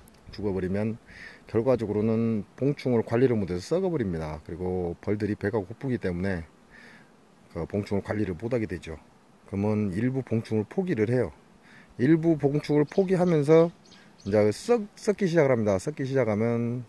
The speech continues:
개미가 끓기 시작하고, 그리고 박테리아가 번성을 시작을 합니다. 그러면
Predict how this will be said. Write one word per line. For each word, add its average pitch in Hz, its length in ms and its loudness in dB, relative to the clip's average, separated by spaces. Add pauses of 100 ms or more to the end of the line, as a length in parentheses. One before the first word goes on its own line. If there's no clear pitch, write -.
(140)
개미가 117 400 2
끓기 147 280 -4
시작하고, 110 560 -2 (680)
그리고 101 380 -2
박테리아가 104 640 0
번성을 95 340 -4
시작을 123 320 -6
합니다. 101 380 -8 (100)
그러면 117 500 -2